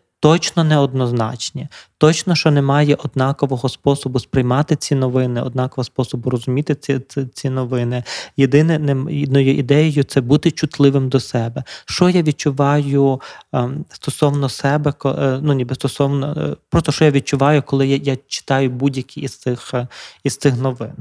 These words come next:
так, ніби, то це, напевно, буде є-, єдиною відповіддю на запитання про те, як сприймати погані новини.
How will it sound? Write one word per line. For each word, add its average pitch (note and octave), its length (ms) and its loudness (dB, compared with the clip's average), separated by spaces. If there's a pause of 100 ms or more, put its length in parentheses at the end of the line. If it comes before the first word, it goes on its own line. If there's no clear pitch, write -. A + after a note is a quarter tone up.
так, C3+ 180 -8
ніби, B2+ 260 -2 (220)
то - 100 -6
це, D#3 140 2
напевно, D3+ 400 2
буде C#3 260 0
є-, C3 160 0
єдиною C3 600 0
відповіддю C3 720 -10 (260)
на C3 60 0
запитання C#3+ 460 0
про C3+ 140 -2
те, C3+ 160 0
як C3+ 220 0
сприймати A#2+ 580 -2
погані A#2+ 440 -8
новини. A#2 480 -8